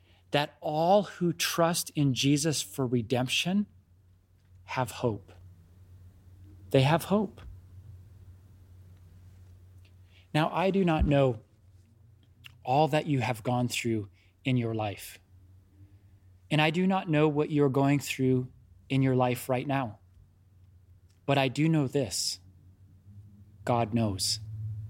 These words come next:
And he is able to bring you from death to life. He is able to bring you from despair to hope, which means that we can trust him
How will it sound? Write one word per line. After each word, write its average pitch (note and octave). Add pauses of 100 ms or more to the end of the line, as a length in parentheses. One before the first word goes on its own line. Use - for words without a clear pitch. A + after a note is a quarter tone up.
(1120)
And C#3+
he E3+
is D#3+
able E3+
to D#3+
bring B2+
you A2
from A2
death G#2+
to -
life. G2+ (1800)
He E3
is D#3
able F3+
to E3
bring C#3+
you C3
from A#2+
despair C#3 (460)
to -
hope, G2+ (1300)
which D#3+
means F3+
that D3
we D#3
can E3
trust -
him G2+